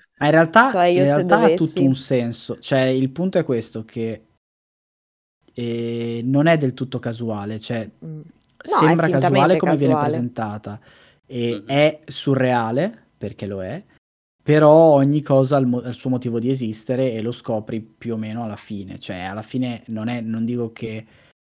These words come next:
Speaker 1: eh, è un, rim-, rimanda un po' all'hard boil, però un, c'ha un senso tutta la cosa. Però è ovvio che è vestita da commedia e da cosa grottesca.
Speaker 3: Io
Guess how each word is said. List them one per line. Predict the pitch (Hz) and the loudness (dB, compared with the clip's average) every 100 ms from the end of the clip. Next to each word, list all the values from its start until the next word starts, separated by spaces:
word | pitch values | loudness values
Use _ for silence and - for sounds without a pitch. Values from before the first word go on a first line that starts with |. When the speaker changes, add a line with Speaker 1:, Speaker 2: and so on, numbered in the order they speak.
| _ _ - | _ _ -16
Speaker 1:
eh, | 98 90 90 85 - | -14 -12 -12 -14 -16
è | 104 107 | -12 -8
un, | 113 110 110 107 107 - - | -6 -4 -6 -6 -12 -16 -14
rim-, | 127 127 131 - | -4 0 0 -2
rimanda | 131 135 143 139 123 117 | 0 2 2 2 0 -4
un | 113 | -4
po' | 131 120 113 | -2 0 0
all'hard | 113 113 117 | -4 -6 -8
boil, | 120 113 113 120 120 | -4 -4 -2 -4 -6
però | - 101 | -10 -10
un, | 107 107 _ _ _ _ _ _ _ _ _ _ _ _ | -10 -12 _ _ _ _ _ _ _ _ _ _ _ _
c'ha | - 117 | -10 -6
un | 120 | -6
senso | 117 117 110 107 110 | -8 -8 -8 -10 -12
tutta | 107 _ 98 | -16 _ -14
la | 104 | -12
cosa. | 104 104 | -14 -12
Però | - 127 117 | -6 -4 -4
è | 127 | -4
ovvio | 127 131 | -4 -6
che | 131 | -8
è | 117 | -10
vestita | 117 - 127 123 | -10 -8 -6 -6
da | 110 104 | -8 -10
commedia | - 127 123 117 120 123 | -8 -6 -6 -6 -8 -8
e | |
da | 107 104 | -8 -12
cosa | 107 110 | -12 -12
grottesca. | 104 107 - 107 104 - 120 _ _ _ _ _ _ _ _ _ _ - - _ _ _ _ _ | -12 -12 -12 -14 -14 -20 -20 _ _ _ _ _ _ _ _ _ _ -20 -20 _ _ _ _ _
Speaker 3:
Io | - 185 240 262 247 | -6 -4 -2 -6 -10